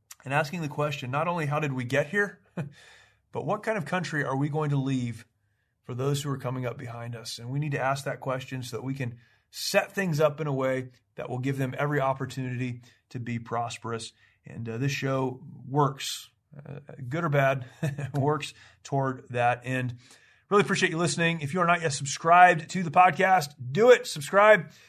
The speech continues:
Uh, that would be fantastic. Share this content out with others. Go to our YouTube channel. You can find us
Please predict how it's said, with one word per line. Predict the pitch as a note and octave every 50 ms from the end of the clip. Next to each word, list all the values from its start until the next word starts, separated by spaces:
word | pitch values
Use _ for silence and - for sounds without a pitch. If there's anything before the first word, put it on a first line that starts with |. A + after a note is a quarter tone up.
| _ _ _ -
Uh, | C3 C3 C3+
that | D3 F#3 E3+
would | E3
be | E3+
fantastic. | D3 F3+ F3 D#3+ C#3 D#3+ D#3 D#3 D#3+ C#3+ D3 D#3+ C#3
Share | - - D#3 E3
this | D#3+ D3
content | C#3+ - D#3 D3+ D3+ D3 D3 D#3 D3+ D3
out | D3 D3 D3
with | D3 D3 C#3+
others. | D#3+ D#3+ E3 D#3+ C#3 C#3
Go | E3 F3
to | F#3 F3+
our | E3 D#3+
YouTube | D#3 D3+ E3 G3+ G#3+ G#3 - G3+ F#3 -
channel. | - G3+ G3+ G3+ F#3+
You | -
can | -
find | D3 - F3 F3+ F3+
us | F3+ F3 -